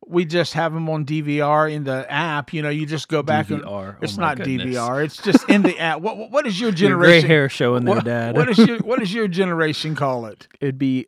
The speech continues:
Speaker 2: V O D.
Speaker 1: V O D,
Speaker 2: vod,
Speaker 1: uh,
Speaker 2: video
Speaker 1: vi-,
Speaker 2: on demand.
Speaker 1: video on demand. And so we watch 'em any, so we'll watch 'em in the afternoons.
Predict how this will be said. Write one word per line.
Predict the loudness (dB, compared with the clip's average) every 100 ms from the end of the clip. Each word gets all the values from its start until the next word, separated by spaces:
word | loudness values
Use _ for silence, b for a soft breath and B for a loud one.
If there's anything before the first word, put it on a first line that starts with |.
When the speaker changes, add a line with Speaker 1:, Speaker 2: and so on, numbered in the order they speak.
| _
Speaker 2:
V | -6 -4 -4
O | -2 -4
D. | -4 -6 -4
Speaker 1:
V | -4 2
O | 4 6 4
D, | 2 2 -2
Speaker 2:
vod, | -4
Speaker 1:
uh, | -4
Speaker 2:
video | -2 0
Speaker 1:
vi-, |
Speaker 2:
on | 0 -2
demand. | -4 -4
Speaker 1:
video | -2 0 0 2 2
on | 2 0
demand. | -2 -2 -2 -2 -4 -8
And | -4
so | -4
we | -2
watch | -2 -2 -2
'em | -6 -6
any, | -6 -8
so | -8
we'll | -6 -4
watch | 0 0 -2
'em | -8
in |
the | -8
afternoons. | -8 -8 -10 -8 -8 -10 -14